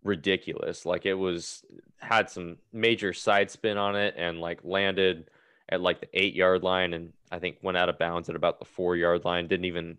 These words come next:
need his, his gunners down there. So that guy just, eh, he's an artist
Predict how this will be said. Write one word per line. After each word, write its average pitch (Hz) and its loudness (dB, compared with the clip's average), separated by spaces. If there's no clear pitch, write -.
need 90 -2
his, 85 -2
his 80 -6
gunners 87 0
down 95 2
there. 95 0
So 85 2
that 107 4
guy 120 8
just, 92 2
eh, 87 -2
he's 107 2
an 101 2
artist 90 2